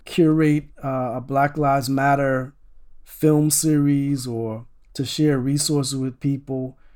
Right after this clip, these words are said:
or just to post, at bare minimum, post some sort of message of, of dedication and commitment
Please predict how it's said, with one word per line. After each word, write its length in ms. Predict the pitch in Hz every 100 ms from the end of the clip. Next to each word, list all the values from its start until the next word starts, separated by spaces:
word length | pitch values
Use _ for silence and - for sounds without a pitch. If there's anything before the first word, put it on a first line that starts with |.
| - - - -
or 160 | 147 139
just 220 | 185 -
to 100 | 170
post, 580 | - 180 175 - - -
at 180 | 156 131
bare 160 | 165 160
minimum, 440 | 156 185 147 131
post 280 | - 170 160
some 180 | 165 156
sort 300 | - 151 135
of 140 | 117
message 480 | 131 160 - 139 117
of, 180 | 120 - -
of 300 | 123 - 143
dedication 580 | 143 147 147 147 143
and 140 | 131 127
commitment 540 | 127 151 208 135 123